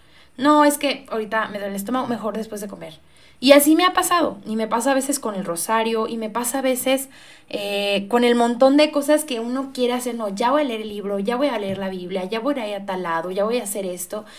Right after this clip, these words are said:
ya voy a ir al Santísimo, hoy sí voy a misa". Y retraso, y retraso, y mejor mañana, y pues, ¿qué tiene? Pues, ah, ya no empecé el lunes, pues entonces empiezo la próxima semana.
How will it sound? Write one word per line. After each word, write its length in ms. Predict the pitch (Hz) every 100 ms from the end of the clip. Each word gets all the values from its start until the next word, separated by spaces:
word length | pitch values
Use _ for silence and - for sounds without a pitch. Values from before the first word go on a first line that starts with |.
| -
ya 100 | 277
voy 80 | 277
a 40 | 247
ir 60 |
al 60 | 247
Santísimo, 580 | 208 196 208 220 220 208
hoy 180 | 254 262
sí 100 | 254
voy 200 | 226 220
a 80 | 202
misa". 400 | 202 202 202 - - - - _
Y 100 | 262
retraso, 720 | 254 254 254 262 277 269 226 202
y 120 | 240
retraso, 640 | 220 220 247 269 277 220
y 80 | 233
mejor 320 | 233 233 277
mañana, 500 | 285 285 277 262 220
y 60 | 196
pues, 140 | 226
¿qué 120 | - 277
tiene? 380 | 285 302 254
Pues, 200 | 196 208 196
ah, 100 | 226
ya 160 | 226
no 80 | 240
empecé 300 | 277 311 311
el 60 | 302
lunes, 340 | 302 294 320
pues 100 | 311
entonces 260 | 220 240 247
empiezo 220 | 220 -
la 120 | 233
próxima 280 | - 226 254
semana. 520 | 254 247 285 330 -